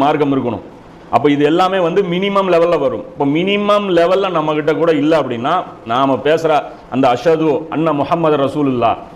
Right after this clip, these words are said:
அப்படின்னு சொல்றது எல்லாமே இவன் பேசுறது தான். இது அல்லாஹ் என்ன சொல்றான்? "நீங்க அமைதியா உட்காருங்க, எங்களுக்கு தெரியும் இவர் அல்லாஹ்வுடைய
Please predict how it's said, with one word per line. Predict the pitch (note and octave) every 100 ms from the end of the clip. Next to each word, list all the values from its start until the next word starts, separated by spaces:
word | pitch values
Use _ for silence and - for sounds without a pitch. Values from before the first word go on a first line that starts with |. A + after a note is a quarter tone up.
| - - -
அப்படின்னு | A2+ E3+ F#3 D3+
சொல்றது | D3 D3 C3
எல்லாமே | C3+ B2 E3 G#3 - - - -
இவன் | C#3 C#3+ C#3+
பேசுறது | F3+ E3+ G#2
தான். | E2+ - - - - B2+
இது | D3
அல்லாஹ் | D#3+ E3
என்ன | D#3 C3
சொல்றான்? | C3 D#3 A3 - - - - - - - - -
"நீங்க | A#2+ A2+
அமைதியா | A#2+ A#2 A2
உட்காருங்க, | G#2 A2+ A2 C3+ F#3+ - - - A#2+
எங்களுக்கு | D#3 D#3+ C3+
தெரியும் | D#3+ F#3
இவர் | E3 C#3
அல்லாஹ்வுடைய | D3+ D3